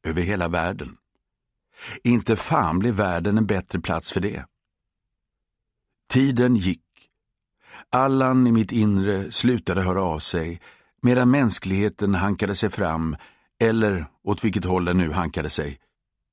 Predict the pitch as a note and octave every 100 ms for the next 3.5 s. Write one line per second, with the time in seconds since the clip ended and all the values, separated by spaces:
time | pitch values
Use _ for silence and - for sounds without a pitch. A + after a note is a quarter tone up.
0 | _ _ _ _ B2 C#3+ B2+ G#2+ B2 A#2
1 | - B2+ B2 - G#2 G2+ A#2+ F2+ F2 E2+
2 | - F2+ - B2 F2+ F2+ F2+ F2+ E2+ A#2
3 | G2 E2 E2+ D#2+ E2